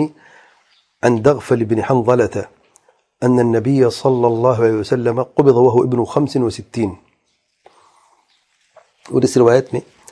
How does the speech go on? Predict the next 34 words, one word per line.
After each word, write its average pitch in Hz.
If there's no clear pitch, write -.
دغفل 113
بن 104
حنظلہ 110
جو 98
ہے، 117
وہ 113
کہتے 110
ہیں 113
کہ -
اللہ 107
تعالیٰ 117
کے 117
پیارے 107
پیغمبر 110
صلی 104
اللہ 104
علیہ 113
وسلم 104
کی 104
عمر 120
جب 101
وفات 113
ہوئی، 110
پینسٹھ 127
سال 92
کی -
تھی۔ -
قال 165
ابو 110
عیسیٰ، 123
امام 113
ترمذی 110
فرماتے 98
ہیں، 110